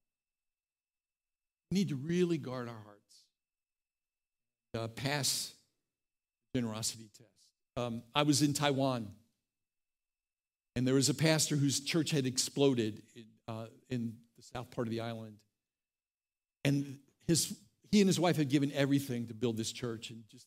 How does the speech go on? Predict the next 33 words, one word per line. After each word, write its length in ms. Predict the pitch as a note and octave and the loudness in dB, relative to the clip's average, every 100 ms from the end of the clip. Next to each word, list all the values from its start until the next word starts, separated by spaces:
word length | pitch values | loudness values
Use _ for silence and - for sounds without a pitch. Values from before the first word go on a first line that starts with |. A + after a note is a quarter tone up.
| - | 0
things 220 | C#3+ C#3 | 2 2
didn't 200 | C3+ A#2+ | 2 0
work 220 | A#2 A2+ | -2 -2
out. 260 | A#2+ A2 A2+ - _ _ _ | -4 -4 -8 -16 _ _ _
They 100 | - | 0
took 200 | C#3 G3 | 2 2
their 140 | E3 E3 | 4 4
last 440 | C#3 D#3+ F3+ F#3 | 6 4 4 4
dollars. 420 | D#3 D3+ C#3 B2+ | 4 4 2 0
They 100 | C#3+ | 2
went 240 | C3 D#3 - | 4 2 2
to 160 | D3+ | 2
a 40 | B2+ | 2
conference, 800 | - D3 C#3 A#2 A2 - - - _ _ _ | 0 -2 -2 -6 -8 -6 -6 -8 _ _ _
and 140 | C#3 C3+ | 0 4
Robert 280 | D3+ D3+ C#3+ | 4 4 4
Morris 320 | C3 C3 - | 2 2 0
was 140 | B2+ | -4
preaching 360 | - C3+ B2+ A#2 | 0 0 0 -4
at 80 | A2+ | -6
the 60 | |
conference. 640 | G#2+ A#2 A2+ G2+ G2+ - - _ _ _ - | -12 -10 -10 -14 -18 -20 -20 _ _ _ 2
So 60 | |
Robert 380 | D3 G3 G#3+ D#3+ | 6 8 8 6
does 240 | E3 D#3+ D3 | 6 6 2
what 100 | C#3 | 2
Robert 340 | C#3 D3 C3+ | 4 4 2
does. 300 | A#2+ A2+ A2 | 0 -2 -2
He 80 | B2+ | 0
walked 320 | B2 D3 D#3 | 2 2 2
up 140 | E3 - | -2 0
to 140 | C3 | 0
him. 160 | B2 | 0